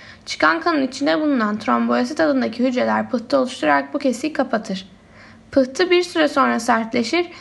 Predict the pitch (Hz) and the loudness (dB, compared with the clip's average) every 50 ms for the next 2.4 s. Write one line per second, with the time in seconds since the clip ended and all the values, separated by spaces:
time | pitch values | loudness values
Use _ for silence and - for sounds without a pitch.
0 | - - - 269 262 254 262 269 285 285 269 277 277 277 277 262 285 277 285 - | -20 -4 0 0 2 2 2 2 2 2 2 2 2 2 0 0 0 -2 0 0
1 | 285 262 247 240 240 247 254 269 285 277 277 262 254 254 254 254 254 226 214 208 | 2 2 2 2 0 0 0 0 0 0 0 0 0 0 0 0 -2 -2 -2 -2
2 | 196 190 - - 190 190 - | -6 -8 -8 -10 -10 -10 -12